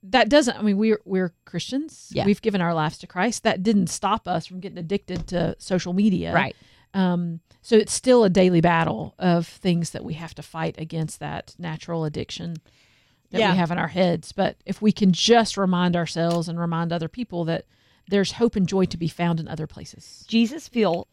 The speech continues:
Speaker 3: fills every need. He
Speaker 1: Yes.
Speaker 3: does. He said he would, and he does. But sometimes our feelings try to override that,
Speaker 2: Mm-hmm.
Speaker 3: and we know it.
Speaker 2: Yeah.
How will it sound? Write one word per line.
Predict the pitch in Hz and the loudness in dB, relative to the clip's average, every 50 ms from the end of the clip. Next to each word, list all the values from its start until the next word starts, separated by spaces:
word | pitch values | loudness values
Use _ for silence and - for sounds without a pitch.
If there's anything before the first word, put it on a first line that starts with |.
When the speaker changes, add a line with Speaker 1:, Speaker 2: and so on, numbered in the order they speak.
| _ _ | _ _
Speaker 3:
fills | - 262 240 226 220 220 226 - - - | 0 2 4 4 4 2 0 -4 -2 2
every | 190 196 190 175 190 196 202 208 202 196 - - | 4 4 4 4 2 0 2 2 2 0 -2 2
need. | 196 202 226 233 202 - - - - - | 4 6 8 6 6 4 0 -6 -10 -14
He | - 180 - 220 220 | -20 -8 -2 -2 0
Speaker 1:
Yes. | 185 | 0
Speaker 3:
does. | - 277 320 - - - - - _ - _ _ | 2 2 2 2 0 -2 -8 -16 _ -20 _ _
He | - 190 208 | -4 -2 -2
said | 185 - - 233 226 240 240 | -2 -2 0 2 2 2 2
he | 262 240 | 0 0
would, | 214 247 254 254 277 254 262 - - | 4 4 6 6 4 2 0 -2 0
and | - 202 202 202 - | 4 4 6 4 4
he | - - 214 180 175 - | 0 -6 -10 -10 -6 -2
does. | 233 240 247 - - - - - - _ _ _ _ _ _ _ _ _ | 0 2 2 2 0 -4 -10 -16 -20 _ _ _ _ _ _ _ _ _
But | 220 208 - - | 2 2 2 2
sometimes | - - - 233 247 269 - 233 233 214 208 196 180 | -2 -2 0 2 2 2 2 2 4 4 4 4 4
our | 180 165 165 | 4 2 2
feelings | 156 - - - 240 226 220 214 196 170 165 165 175 175 - - - _ _ _ _ _ _ _ _ _ _ - - _ _ | 0 -2 -8 -2 0 2 2 4 2 2 0 0 -2 -4 -8 -14 -20 _ _ _ _ _ _ _ _ _ _ -20 -20 _ _
try | - - 208 180 180 | -6 0 2 4 4
to | 175 175 - | 4 4 2
override | 170 170 156 143 156 160 156 151 156 147 147 147 143 - | 0 0 -2 -4 -8 -10 -10 -10 -10 -10 -10 -10 -12 -12
that, | - 98 87 78 - 185 - - - | -10 -10 -10 -10 -10 -12 -14 -8 -4
Speaker 2:
Mm-hmm. | 165 170 160 | -2 2 4
Speaker 3:
and | 175 180 | 6 6
we | 185 196 196 | 8 8 10
know | 196 208 220 254 330 415 | 10 10 8 6 4 2
it. | - - - - - - _ _ | 0 -2 -4 -10 -20 -20 _ _
Speaker 2:
Yeah. | 170 170 160 143 | -4 -4 -4 -4